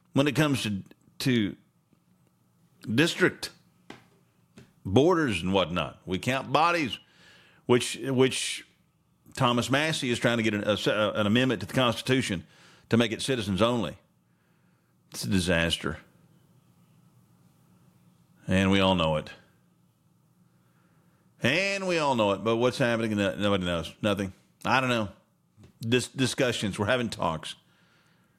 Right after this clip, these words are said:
We're having talks. We're having talks.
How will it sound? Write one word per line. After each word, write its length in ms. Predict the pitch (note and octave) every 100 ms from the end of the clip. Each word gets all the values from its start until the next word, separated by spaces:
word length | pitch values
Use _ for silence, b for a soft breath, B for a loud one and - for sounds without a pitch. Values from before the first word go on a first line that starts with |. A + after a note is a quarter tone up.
| b _
We're 100 | A#2
having 200 | D3+ A3+
talks. 1040 | F#3+ A3 A3+ A3 - - - - - - - - _ _ _ _ _ -
We're 120 | G2+
having 220 | G2+ G2
talks. 320 | F2 - -